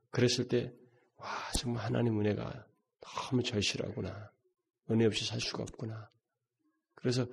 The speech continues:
그걸 진실로 간절하게 구하는 가운데 하나님께서 그 자신의 은혜를 간절히 갈망하고 구하는 그 필요를 알고 그것의 가치를 알고 있는 자들에게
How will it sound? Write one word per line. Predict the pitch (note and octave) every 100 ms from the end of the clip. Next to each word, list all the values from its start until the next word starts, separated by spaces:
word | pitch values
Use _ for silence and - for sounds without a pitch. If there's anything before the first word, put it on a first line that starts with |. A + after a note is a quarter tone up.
| - -
그걸 | - B2 C#3 F3 F#3
진실로 | - - A#2+ B2+ C#3+ C#3+ E3 F#3 - - - -
간절하게 | G3+ E3 F#3 E3+ D#3+
구하는 | D3+ - F#2 G2
가운데 | F#2 E2 F2 G#2+ G2 - - - - - _
하나님께서 | - D3+ D#3 D3 D3 D3 C#3+
그 | -
자신의 | - C3 C#3+ C3+
은혜를 | C3 B2+ B2+ B2 - -
간절히 | A2 A#2 B2 A#2+ B2 A#2+
갈망하고 | A#2 A2 A2+ A2+ A2 G#2+ A2 A2
구하는 | - G#2+ G#2+ G#2+ G#2+ G2+ - -
그 | G#2+ - -
필요를 | - - F#3 D#3+ D3
알고 | G#2+ G#2+ A2
그것의 | - A#2 A2+ A2
가치를 | A2 A#2 - A#2
알고 | G#2+ G#2
있는 | G#2+ G2+
자들에게 | G2 G2 G2+ G2 G2